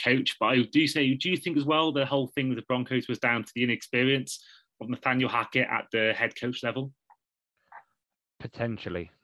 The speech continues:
Speaker 2: Um, I mean, I, I was chuffed that we got Kevin O'Connell rather than any of the others, really. But I f-, I f-, I did think that Hackett was primed for a head coach role and he would do really well.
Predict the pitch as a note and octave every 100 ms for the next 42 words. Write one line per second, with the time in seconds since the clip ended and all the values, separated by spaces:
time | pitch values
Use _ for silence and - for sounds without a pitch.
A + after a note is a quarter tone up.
0 | _ _ - G#2+ G2+ G2 F#2+ F2+ E2+ _
1 | _ _ _ _ G#2 G#2+ G2 G2+ G#2+ G#2
2 | F#2+ - G#2+ G#2 _ G2 - F#2 F2 D#2+
3 | - F2+ - - G2+ F#2+ F2 E2 - G2
4 | F2+ E2 F#2 - F#2+ F#2+ F#2+ F2+ F2 F2
5 | E2+ D#2+ _ _ _ _ _ _ _ _
6 | _ _ _ _ _ - G#2+ G2 E2+ E2
7 | E2+ D#2+ F2+ F#2 E2 D#2 F2+ - _ -
8 | - - G2+ - - A2 - - - G#2
9 | A#2+ - A#2+ G#2 - - - G#2 G2+ E2+
10 | G2+ F#2+ - - _ _ _ _ - B2
11 | B2 A#2 - G2+ F#2+ F2+ F2 - G2+ -
12 | G2+ F2 G#2 F#2 F2 F#2 F#2 - G2+ F#2
13 | G2 F2+ G2+ F#2+